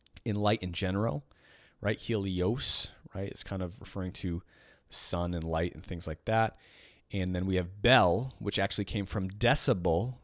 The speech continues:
okay, or a bell, ringing a bell.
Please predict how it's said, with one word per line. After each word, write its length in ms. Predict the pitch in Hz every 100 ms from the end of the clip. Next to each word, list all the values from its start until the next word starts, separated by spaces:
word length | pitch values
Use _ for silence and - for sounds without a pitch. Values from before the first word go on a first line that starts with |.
| _ _ -
okay, 300 | 98 110 117
or 320 | - 120 123
a 120 | 104
bell, 600 | 95 95 120 110 80 95 - -
ringing 440 | 98 104 98 95
a 40 |
bell. 400 | 87 107 92 -